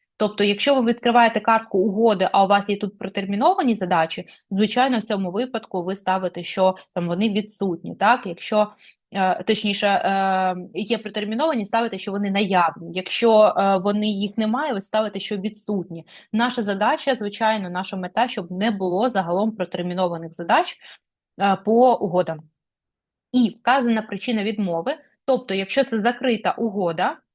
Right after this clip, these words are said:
а, вона вже програна, так? І, відповідно, менеджер обов'язково має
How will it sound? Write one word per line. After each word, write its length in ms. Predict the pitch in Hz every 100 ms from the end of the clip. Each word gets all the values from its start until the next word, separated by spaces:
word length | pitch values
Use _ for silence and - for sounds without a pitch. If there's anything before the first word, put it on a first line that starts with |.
| _ _ _
а, 360 | 214 208 202 196
вона 240 | 202 220
вже 140 | 214 208
програна, 720 | - 196 175 185 202 233 - -
так? 200 | 240 285 - _ _ -
І, 80 |
відповідно, 540 | 214 214 208 226 247 214
менеджер 480 | 214 254 247 220 -
обов'язково 680 | 196 202 202 - 233 208
має 320 | 190 190 190